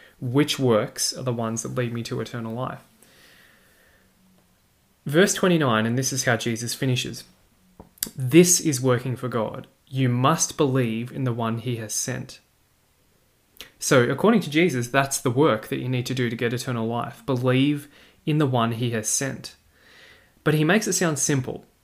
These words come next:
And if we unpack the sentence, it's not as simple as it might first seem. Primarily because the word believe doesn't mean what it means for us today. When we hear the word believe, we might think of it as, like, intellectual assent, as in, "Yes, I agree that that as-,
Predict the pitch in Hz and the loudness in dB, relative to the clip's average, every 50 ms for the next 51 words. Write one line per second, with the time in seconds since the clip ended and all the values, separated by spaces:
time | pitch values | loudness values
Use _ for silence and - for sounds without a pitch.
0 | _ _ - 143 135 135 - - - - 135 - - 143 143 143 165 175 170 156 | _ _ -4 -2 0 0 -2 -4 -6 -8 -6 -2 0 0 2 2 2 2 2 0
1 | 143 131 - 131 - - 139 120 117 123 113 - 127 127 - - 143 139 135 131 | -4 -2 -2 -4 -2 0 0 0 -2 -2 -2 -2 -4 -4 -2 -2 0 0 2 2
2 | 127 - - 143 127 127 123 117 113 131 135 127 117 117 - - - - 127 117 | 0 2 0 0 0 0 0 0 -2 -4 -4 -2 -4 -4 -4 -6 -8 -6 -6 -4
3 | 110 - - - 123 117 127 131 131 131 _ _ - - - - - _ _ _ | -4 -4 -6 -6 -6 -8 -8 -10 -14 -16 _ _ -20 -20 -20 -20 -20 _ _ _
4 | _ _ _ _ _ _ _ _ _ _ _ _ _ _ _ _ _ _ - _ | _ _ _ _ _ _ _ _ _ _ _ _ _ _ _ _ _ _ -20 _
5 | - - - 160 156 160 190 240 285 269 247 208 175 175 - 165 - - 143 135 | -6 0 4 4 6 6 6 6 6 6 4 4 2 2 0 0 2 2 0 2
6 | 135 131 127 127 127 123 117 127 131 127 113 110 110 - - - 139 139 151 151 | 2 2 2 2 0 0 2 2 2 0 0 -2 -6 -4 0 2 2 2 2 0
7 | 135 139 135 127 123 123 120 127 131 127 120 117 113 110 - - - 120 117 - | -2 -2 -2 0 0 -2 -2 -4 -4 -4 -4 -4 -4 -6 -6 -6 -6 -6 -4 -4
8 | - - - 123 113 110 - - - 123 143 139 147 156 185 202 196 214 180 156 | -4 -4 -4 -4 -4 -4 -4 -6 -4 -2 -2 0 2 2 2 2 4 2 2 2
9 | 143 139 127 120 113 117 110 113 120 120 - - 117 147 151 - 143 139 131 131 | 4 2 2 2 2 0 0 0 0 -2 -2 -4 -6 -8 -8 -6 -4 -2 0 2
10 | 127 123 120 123 - 139 127 123 120 120 117 113 107 104 113 110 107 - - - | 2 0 0 -2 -4 -4 -4 -2 -2 0 0 0 -2 -2 -4 -6 -6 -8 -8 -2
11 | 175 165 147 - 143 135 123 117 - - - 123 113 - - - - - - 90 | 0 0 0 2 0 0 0 0 -2 -4 -4 -4 -4 -4 -4 -6 -6 -8 -10 -12
12 | - - - _ - - - _ - 143 127 123 120 113 110 120 127 127 127 - | -16 -16 -18 _ -20 -20 -20 _ -6 -6 -4 -2 -2 -2 0 2 4 4 4 2
13 | - - - 123 113 - 123 117 117 117 113 107 117 113 110 - - - 127 - | -2 -2 -2 -2 0 0 2 2 2 0 -2 -2 -2 -4 -4 -4 -6 -6 -4 -4
14 | - - - | -4 -6 -8